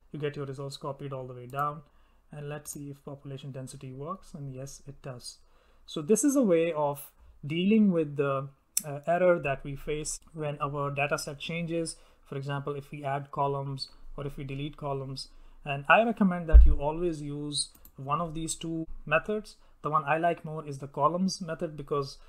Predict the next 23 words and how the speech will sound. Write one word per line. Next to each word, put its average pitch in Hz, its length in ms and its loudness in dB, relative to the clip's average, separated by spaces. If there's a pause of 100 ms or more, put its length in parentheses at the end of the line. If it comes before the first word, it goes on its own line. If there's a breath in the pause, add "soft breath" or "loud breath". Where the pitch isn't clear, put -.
(260 soft breath)
we 151 180 -10
are 139 160 -4
usually 160 440 -6
not 147 460 0 (140)
using 143 380 -8
this 135 240 -6
drop-down 147 480 4
function 139 460 -6
in 139 120 -8
our, 131 320 -4 (140)
um, 127 380 -10 (120)
results. 147 460 -10 (240 soft breath)
Most 143 240 -8
commonly, 143 460 -6
we 139 100 -8
do 135 100 -10
not 143 240 -2
really 147 140 -6
care 139 260 -6
about 131 280 -6
the 135 60 -8
title 135 420 -8
here, 156 340 -2